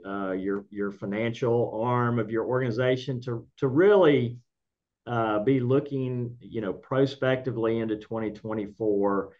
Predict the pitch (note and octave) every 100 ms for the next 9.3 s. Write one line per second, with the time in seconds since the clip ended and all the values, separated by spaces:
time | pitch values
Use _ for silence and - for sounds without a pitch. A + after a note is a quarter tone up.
0 | _ _ - B2 C3 B2 - D#3+ D#3+ F#3+
1 | C3 C#3+ C3 - C3 C3+ B2+ A#2 A2+ -
2 | A2+ A#2 A#2 A#2+ - C3 - B2+ B2 A#2+
3 | B2 C3 C2+ - _ _ _ _ - G2
4 | G#2 G2 G2 G#2 A2+ B2 B2+ B2 A#2+ A2+
5 | A2 G#2 G2+ A2 G#2 A#2 C3+ C#3 B2+ -
6 | C3+ C3+ C#3+ A2 F#2+ G#2 F#2+ F#2 A#2+ D3
7 | C#3 - D3 C#3 B2 C#3 C3+ C#3 C#3 C3
8 | G#2 G2 F#2 G2 B2 C#3 C#3 C#3+ C3 C3
9 | C3 - _